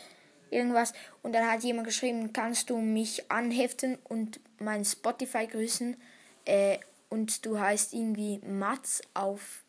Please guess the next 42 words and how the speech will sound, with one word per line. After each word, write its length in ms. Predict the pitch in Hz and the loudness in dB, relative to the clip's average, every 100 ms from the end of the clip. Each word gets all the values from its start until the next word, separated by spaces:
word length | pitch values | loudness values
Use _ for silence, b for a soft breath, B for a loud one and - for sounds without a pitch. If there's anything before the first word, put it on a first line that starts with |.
| _ _ _ _ _ _ _ - | _ _ _ _ _ _ _ 2
Anchor. 540 | 220 247 - 202 240 262 B B B B B B | 2 2 -2 -2 -2 -6 B B B B B B
Ähm, 300 | 208 202 202 - 202 | 4 4 4 -4 -2
Mats, 460 | 226 262 - - - _ | 0 2 2 0 -4 _
ich 180 | 233 - | -4 -2
weiß 160 | 226 220 | -2 0
gar 160 | 220 | 0
nicht, 180 | 220 214 | 0 -2
wie 100 | 220 | -2
dein 280 | 208 196 196 | -2 -2 0
Spotify 600 | - 226 220 226 214 202 | -2 -2 -6 -6 -4 -2
heißt. 560 | 196 202 262 - - - _ _ - | -2 -2 -2 -4 -6 -12 _ _ 0
Äh, 160 | 208 208 | 2 4
und 180 | 214 | 2
ich 260 | 220 214 - | 0 0 -2
weiß 320 | 202 202 214 | 2 2 2
nicht, 200 | 214 214 | 0 0
wie 80 | 220 | -2
deine 220 | 202 202 | -2 -2
Podcast 560 | 196 233 233 - 233 - | -2 -4 -4 -4 -6 -4
heißt, 380 | 214 233 - - | -2 -2 -4 -4
wenn 160 | 208 | -4
du 80 | 214 | -2
eine 200 | 208 214 | -4 -4
hast. 280 | 208 226 - B B B B B B B | -6 -6 -8 B B B B B B B
Äh, 320 | - 202 202 - - _ _ _ - - | 0 2 2 0 -10 _ _ _ -10 0
ja, 180 | 202 196 | 2 2
das 160 | 202 | -2
kannst 220 | 226 208 | 0 0
du 60 | 233 | 0
mir 140 | 226 | -2
vielleicht 340 | 220 214 208 - | 0 2 2 0
mal 120 | 202 | 0
schreiben, 420 | - 214 208 196 | 2 4 4 4
weil 200 | 190 190 | -2 -2
irgendwie 440 | - 202 208 202 202 | -2 -2 -2 -4 -4
kann 200 | 208 196 | -4 -4
ich 120 | - | -2
nicht 220 | 214 214 | -4 -4
auf 140 | 185 - | -6 -6
dein 120 | 190 | -6
Profil 640 | 190 - 202 - 214 101 | -6 -6 -4 -4 -4 -6
gehen. 320 | - 101 104 | -8 -10 -10